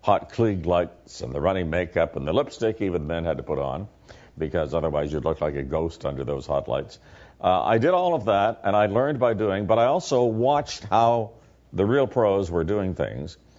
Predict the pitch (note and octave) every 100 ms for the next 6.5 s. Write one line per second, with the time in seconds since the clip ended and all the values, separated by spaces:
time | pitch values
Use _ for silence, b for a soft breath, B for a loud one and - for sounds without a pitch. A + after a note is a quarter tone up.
0 | b - F#2+ B2+ C#3 A2+ A2+ A2+ E2+ A2+
1 | G2+ - D2+ E2 E2+ D2+ D2+ D2+ D2+ A#2
2 | F2+ A#1+ B B B B B G#2 G#2 G#2
3 | - F#2 G#2+ C3+ C#3 D3+ C#3 - G3 E3
4 | F#2 - G2+ F2+ D#2 D2 D2+ D#2+ D#2 D#2
5 | D2 F2+ G2 A#2 - G#2 D#3+ B2 D2+ C2
6 | - D2 F2+ - -